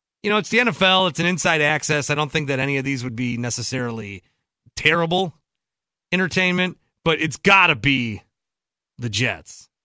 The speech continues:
I mean, it's gotta be the Jets. For everything that the Jets are doing, for getting Aaron Rodgers, for getting, like, all of his friends.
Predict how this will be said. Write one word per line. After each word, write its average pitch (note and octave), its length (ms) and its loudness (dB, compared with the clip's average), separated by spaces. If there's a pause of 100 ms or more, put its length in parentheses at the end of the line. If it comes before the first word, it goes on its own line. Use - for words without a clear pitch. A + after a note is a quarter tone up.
(320)
I B2 40 -6
mean, C#3+ 80 0
it's A#2+ 100 -6
gotta E3+ 260 2
be C#3+ 100 0
the B2+ 100 -2
Jets. A2+ 280 -4
For D3+ 140 -2
everything F#3 340 0
that D3 100 -4
the B2+ 80 -8
Jets C#3 320 -2
are C3 120 -2
doing, G#2+ 580 -6 (520)
for B2 560 0 (180)
getting F3 300 4
Aaron D3+ 220 4
Rodgers, A#2 560 0
for - 160 -6
getting, D#3 260 0
like, C#3+ 260 -2 (400)
all E3+ 240 2
of D#3+ 100 0
his C3+ 220 -2
friends. A2+ 680 -6